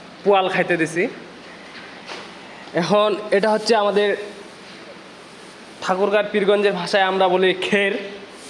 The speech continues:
কেউ বলে আবার পোয়াল, আর শুদ্ধ বাংলা হচ্ছে আপনারা বলেন এলোমেলো খড়। আসলে বিভিন্ন অঞ্চল ভেদে বিভিন্ন রকম নাম থাকে একটা জিনিসেরই। আমরা এই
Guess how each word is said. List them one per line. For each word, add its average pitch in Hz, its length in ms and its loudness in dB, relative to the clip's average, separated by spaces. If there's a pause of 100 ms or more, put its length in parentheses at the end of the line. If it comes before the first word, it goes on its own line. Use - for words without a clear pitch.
(760)
কেউ 196 140 4
বলে 190 240 4
আবার 185 200 4 (120)
পোয়াল, 196 320 4 (2000)
আর 165 340 2 (560)
শুদ্ধ 196 260 0
বাংলা 202 280 4
হচ্ছে 202 340 2
আপনারা 185 360 4
বলেন 180 280 4
এলোমেলো 180 460 4
খড়। 180 300 2 (720)
আসলে 190 300 2 (1300)
বিভিন্ন 202 340 0
অঞ্চল 202 360 4
ভেদে 202 200 4
বিভিন্ন 185 320 2
রকম 180 320 2
নাম 170 200 4
থাকে 175 200 0
একটা 170 280 2
জিনিসেরই। 156 520 2 (1600)
আমরা 175 280 2
এই 180 560 4